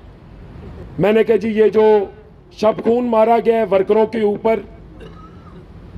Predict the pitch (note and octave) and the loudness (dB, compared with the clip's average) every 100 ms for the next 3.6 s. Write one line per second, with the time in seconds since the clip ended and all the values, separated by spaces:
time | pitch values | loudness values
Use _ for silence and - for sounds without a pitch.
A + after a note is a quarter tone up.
0 | - - - - - - G3+ G3 A#3 A#3 | -18 -18 -16 -16 -8 0 0 2 2 0
1 | - - - - - - - - - - | -4 -16 -20 -20 -20 -20 -20 -20 -20 -20
2 | - - - - - - - - D3+ E3 | -20 -20 -20 -20 -20 -20 -20 -16 -4 2
3 | A#3+ A#3 D#3+ G#3 G3+ B3 | 4 4 -2 -4 -2 -2